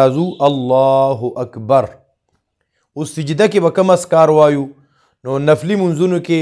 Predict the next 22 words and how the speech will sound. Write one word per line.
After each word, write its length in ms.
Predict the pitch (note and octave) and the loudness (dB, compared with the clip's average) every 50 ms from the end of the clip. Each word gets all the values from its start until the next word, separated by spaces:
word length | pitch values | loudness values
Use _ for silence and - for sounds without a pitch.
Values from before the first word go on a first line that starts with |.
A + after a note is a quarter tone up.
| D#3 D3 - | -2 -4 -4
هم 220 | F3 F#3 F3+ E3+ D#3+ | -4 -4 -2 -2 -2
احادیث 400 | C#3 C3+ C#3+ C#3+ C#3+ D#3 D3 - D3+ | 2 2 2 2 2 0 -6 -6 -6
مبارکو 520 | C#3+ C3+ C3 C3+ B2+ B2+ B2 - C#3 C3 C3 B2 - | -4 0 2 2 2 2 0 0 -2 -2 -2 -2 -4
کې، 680 | - B2+ B2 A#2 A#2 - _ _ _ _ _ - A#2 A#2 - | -6 -6 -6 -6 -8 -12 _ _ _ _ _ -12 -10 -4 -2
تهجدو 480 | C#3+ C3 B2+ C3+ C3 B2 D#3 C#3+ C#3+ C3+ | 0 0 0 0 -2 -2 -4 -4 -6 -6
کې، 260 | - - C#3 C3 B2+ B2+ | -6 -6 -8 -6 -4 -4
بلا 180 | E3 A3 B3 A#3+ G#3 E3+ | -4 -4 -4 -4 -6 -6
شی 100 | - F3 D#3 D3 C#3+ | -6 -6 -4 -4 -4
ادعیه 500 | C3 C3+ C3+ C3+ C3+ C3+ C#3+ D3 D3 C#3+ C3+ C3+ B2+ | -4 -4 -6 -4 -2 0 2 4 4 4 4 2 0
او 20 | B2 B2 | 0 -2
اذکار 420 | A#2+ - - - C#3 C3+ C3 B2 - | -4 -4 -4 -2 0 0 0 -2 -4
ثابت 340 | - C3 B2 A#2+ C#3+ E3+ - - - C#3 | -4 -4 -4 -2 -4 -6 -8 -8 -6 -4
دي، 80 | D3+ E3+ G3+ G#3 - _ _ _ _ _ _ _ _ _ - | -4 -2 -4 -6 -10 _ _ _ _ _ _ _ _ _ -6
خو 120 | C3 C3 C3 C3 C3 B2+ - - _ _ _ _ _ _ _ _ _ _ _ _ | -2 0 0 0 0 -2 -4 -8 _ _ _ _ _ _ _ _ _ _ _ _
ف-، 140 | - C3+ C3+ C3+ C3+ C3 C3 B2 A#2+ B2+ - - - - - - - - - - - D3+ D3+ _ _ - | 2 4 6 6 6 6 4 2 0 -4 -8 -16 -20 -20 -20 -20 -20 -20 -20 -20 -20 -20 -20 _ _ 0
پر-، 180 | C#3+ C#3+ D3 C#3 - - | 0 0 0 0 0 2
فرضي 280 | D3+ C#3 C#3 C3 F3+ G#3 G3+ | 2 2 2 0 -2 -2 -2
منځونو 400 | F#3 D#3+ C#3 C#3+ F#3+ F#3 F3+ D#3 | -4 -4 -4 -2 -2 -2 -2 -2
کې 240 | F3 C#3+ C3+ - - | -4 -6 -8 -6 -6
سبحان 600 | C#3+ C#3 C3 B2 G2+ A2+ D3+ D#3+ D#3+ D#3 D3+ C3+ C3 C#3 | -6 -4 -4 -2 0 2 4 4 4 4 2 2 0 0
ربي 320 | C#3 C3 A2+ A2 B2+ B2+ C3 C3+ | 0 -4 -6 -8 -6 -4 -2 -2
الاعلى، 720 | C3+ C3+ C3 - C3+ B2+ A#2+ G2 A#2 A2+ A2+ A#2+ B2 B2 | -2 -2 -4 -2 -2 -2 -2 -2 -4 -6 -2 0 0 0